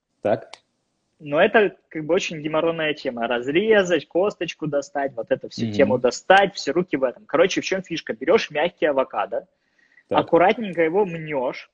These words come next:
Speaker 2: чтобы он вообще был мягкий внутри.
Speaker 1: Мгм.
Speaker 2: Потом надкусываешь его немного сверху.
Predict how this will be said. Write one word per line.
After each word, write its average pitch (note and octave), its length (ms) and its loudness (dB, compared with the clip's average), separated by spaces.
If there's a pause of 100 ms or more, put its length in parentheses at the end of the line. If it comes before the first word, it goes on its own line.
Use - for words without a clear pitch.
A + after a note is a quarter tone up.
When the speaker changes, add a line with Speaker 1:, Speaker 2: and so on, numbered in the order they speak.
(140)
Speaker 2:
чтобы D#3 300 -6
он D3 140 -6
вообще D3 380 -2
был A#2 180 -6
мягкий B2+ 380 -10
внутри. E3 480 -6 (340)
Speaker 1:
Мгм. B2+ 160 -2
Speaker 2:
Потом F#3+ 440 4
надкусываешь E3 1000 -2
его F#3 160 -2
немного F#3 460 -2
сверху. F#3+ 640 -4